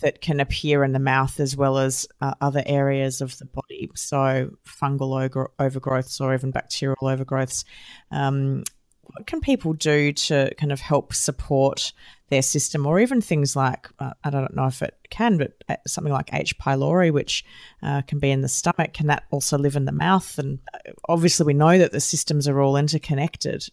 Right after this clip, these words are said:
Um, how can we sort of treat one and, and perhaps support the other end of the, of the digestive system, or not negatively impact the other end of the digestive system?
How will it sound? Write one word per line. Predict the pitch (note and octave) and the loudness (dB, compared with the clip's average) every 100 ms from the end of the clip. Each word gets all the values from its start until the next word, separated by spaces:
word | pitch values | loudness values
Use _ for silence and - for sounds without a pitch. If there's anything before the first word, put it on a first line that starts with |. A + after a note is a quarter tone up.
| - | -6
Um, | D#3 D3 C#3+ | -2 0 -2
how | D3+ E3 | -2 -2
can | E3+ G3 F3+ | -2 0 2
we | D3 C#3 | 2 0
sort | - D3+ C#3 | -2 -6 -6
of | |
treat | - - D3 - | -4 0 -2 0
one | D3 C#3+ D3 | 0 2 2
and, | C3+ C3 - _ - - | 0 -2 -6 _ -14 -6
and | D3 | -4
perhaps | C#3+ C#3+ - - | -2 -4 -4 -4
support | - - - G3+ - | -2 2 6 6 6
the | G3 | 8
other | F#3+ F3+ - | 8 8 6
end | - G3+ | 6 6
of | F3 E3 | 6 4
the, | E3 D#3 D#3 - - - | 4 6 4 -2 -16 -8
of | - D#3+ | -2 -2
the | E3+ D3+ | 2 2
digestive | D3+ C#3+ C#3+ - D#3 | 2 2 2 0 -4
system, | D3+ D#3 - C3+ B2+ C3 | -2 -4 -4 -2 -2 -2
or | - | 0
not | D3+ D3+ - _ - _ _ | 6 6 4 _ -20 _ _
negatively | E3+ E3 E3+ F3 E3 D3+ D3 | 4 6 8 6 2 2 4
impact | D3 D#3+ - - - - _ | 4 2 0 -2 -6 -6 _
the | D3+ | 0
other | C#3+ C3+ C3+ | 2 2 2
end | C3 C3+ | 0 -2
of | C3 | -6
the | |
digestive | C3+ B2+ A#2 B2+ - D3 | -6 -4 -4 -4 -6 -6
system? | C3+ - F3+ | -6 -6 -8